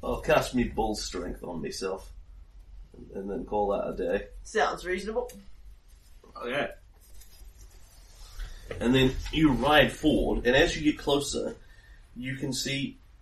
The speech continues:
Speaker 1: something flies in front of Kaelin's face, and you sort of reactively snap back a little, and then you go, "Ah, nothing to be concerned about, it's a dragonfly." It's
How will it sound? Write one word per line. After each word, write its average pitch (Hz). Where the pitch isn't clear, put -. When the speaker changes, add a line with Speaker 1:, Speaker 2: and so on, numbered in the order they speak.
Speaker 1:
something 165
flies 139
in 123
front 113
of 110
Kaelin's 107
face, -
and 92
you 107
sort 113
of 95
reactively 101
snap -
back -
a -
little, -
and 92
then 90
you 87
go, 87
"Ah, -
nothing 113
to 101
be -
concerned 120
about, 147
it's 147
a 107
dragonfly." -
It's -